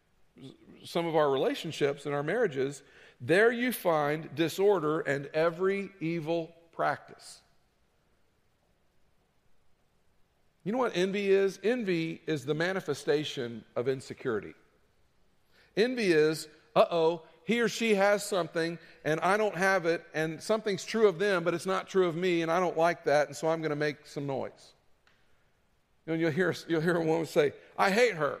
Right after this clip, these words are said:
And somebody say, "Well, why do you hate her?" "I don't know.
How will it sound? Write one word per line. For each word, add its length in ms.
And 100
somebody 220
say, 120
"Well, 180
why 200
do 60
you 120
hate 220
her?" 260
"I 80
don't 140
know. 300